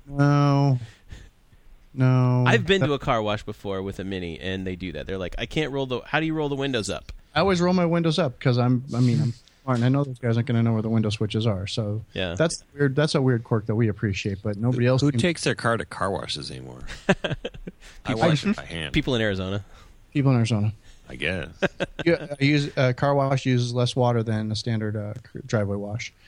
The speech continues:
Speaker 1: Although I'm not a hundred percent convinced of that. I don't think I use much more than maybe a gallon or two more than a car wash does.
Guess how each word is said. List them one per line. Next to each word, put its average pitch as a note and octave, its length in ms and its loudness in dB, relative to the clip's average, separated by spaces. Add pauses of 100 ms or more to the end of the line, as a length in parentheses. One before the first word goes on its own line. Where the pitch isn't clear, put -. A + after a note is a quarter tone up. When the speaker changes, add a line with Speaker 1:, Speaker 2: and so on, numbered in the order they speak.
(120)
Speaker 1:
Although C3 280 4
I'm C3 500 0
not C3+ 300 2
a - 20 -2
hundred C#3+ 200 2
percent C#3+ 240 -2
convinced C#3+ 260 -4
of C#3+ 100 -2
that. C3 80 -4
I A#2+ 80 -4
don't A#2+ 140 0
think A#2+ 180 -6
I A2+ 40 -2
use G#2+ 140 -4
much A2 220 -6
more G#2+ 220 -2
than G#2 200 -6
maybe G#2 280 -4
a F#2+ 40 -6
gallon G#2+ 360 -2
or A2 40 -4
two A2+ 140 -4
more A#2 220 0
than A2+ 100 -4
a A2+ 60 -4
car A#2 240 0
wash B2 220 2
does. C3 260 2